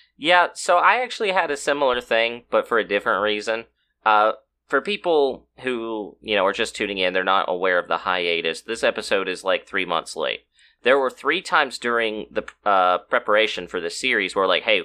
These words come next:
we're gonna record next week," and then some shit in our life happened. But I, you know, I beat it the first time.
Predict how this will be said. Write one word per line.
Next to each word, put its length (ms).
we're 140
gonna 120
record 320
next 240
week," 160
and 80
then 120
some 120
shit 140
in 400
our 120
life 180
happened. 340
But 420
I, 400
you 100
know, 100
I 80
beat 180
it 80
the 80
first 320
time. 300